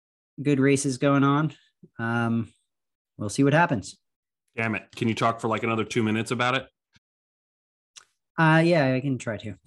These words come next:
Speaker 1: <laughs> But, um, the other one that was, I thought was kinda cool was in Arizona. Um, Eli Crane,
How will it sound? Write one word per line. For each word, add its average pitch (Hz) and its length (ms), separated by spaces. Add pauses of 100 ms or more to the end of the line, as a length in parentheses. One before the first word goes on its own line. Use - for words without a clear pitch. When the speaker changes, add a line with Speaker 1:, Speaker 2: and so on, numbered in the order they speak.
Speaker 1:
<laughs> - 580 (920)
But, 120 260
um, 120 520 (220)
the 139 140
other 208 140
one 160 180
that 139 100
was, 139 140
I 143 60
thought 147 200
was 120 100
kinda 127 220
cool 143 340
was 123 260
in 123 120
Arizona. 131 920 (500)
Um, 120 560 (1300)
Eli 156 280
Crane, 135 760